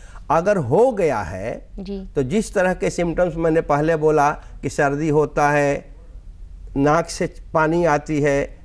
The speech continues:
Speaker 1: छींक होता है, आँख से पानी आती है, बुखार होता है, शरीर में काफ़ी दर्द होता है, तो उस तरह का जैसे ही सिम्टम्स आवे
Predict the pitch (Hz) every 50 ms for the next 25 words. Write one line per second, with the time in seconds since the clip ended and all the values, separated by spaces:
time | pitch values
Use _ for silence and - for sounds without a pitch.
0 | - - - - 180 185 196 190 - 139 156 156 147 151 - 151 143 143 147 143
1 | 147 151 165 - - - - - 151 180 180 - - - 170 160 - 151 147 147
2 | 151 151 147 135 135 131 - 147 135 127 135 135 139 - - - - - 135 143
3 | 139 - 165 165 180 180 170 156 156 143 - - 151 135 135 139 135 143 139 -
4 | - - - - - 175 170 175 175 170 175 170 170 165 - 170 160 160 - 196
5 | 160 123 113 175 190 208 196 190 151 147 156 - - 143 127 113 110 101 95 -
6 | - - - - 165 180 220 214 - - 214 202 208 202 202 202 190 180 190 180
7 | 160 - 196 196 208 269 294 - - 226 202 175 156 - 156 156 143 - - -
8 | 123 139 143 147 147 156